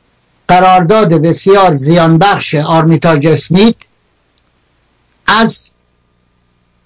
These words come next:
مقدمات که آقای مشیرالدوله، میرزا حسن مشیرالدوله مقدرات، مقدمات جور کرد تا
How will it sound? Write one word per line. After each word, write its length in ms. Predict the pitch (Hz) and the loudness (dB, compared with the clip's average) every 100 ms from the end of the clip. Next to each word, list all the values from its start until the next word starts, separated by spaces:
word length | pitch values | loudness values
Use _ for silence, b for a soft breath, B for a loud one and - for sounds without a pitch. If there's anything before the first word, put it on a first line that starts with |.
| - | -2
مقدمات 840 | 180 - 185 170 180 180 208 226 | -2 0 -2 0 0 0 0 -2
که 120 | - | -2
آقای 300 | 190 165 196 | -2 0 0
مشیرالدوله، 1000 | 190 180 - 180 170 151 170 165 208 220 190 | -2 -2 -2 0 0 0 2 2 2 0 -2
میرزا 300 | 170 156 180 | -2 0 0
حسن 340 | 165 - 202 | -2 -2 -2
مشیرالدوله 760 | 180 160 - 160 156 160 160 208 | 0 -2 0 2 2 2 2 4
مقدرات، 760 | 254 214 208 185 190 190 190 196 | 2 0 -4 -2 0 0 -2 -4
مقدمات 800 | 180 180 180 170 175 180 175 180 | -4 -2 0 0 0 -2 -2 -6
جور 300 | 147 170 156 | -4 -4 -2
کرد 260 | 170 165 165 _ _ _ _ _ _ _ - | -2 -2 -2 _ _ _ _ _ _ _ -4
تا 380 | 196 226 233 | 0 2 2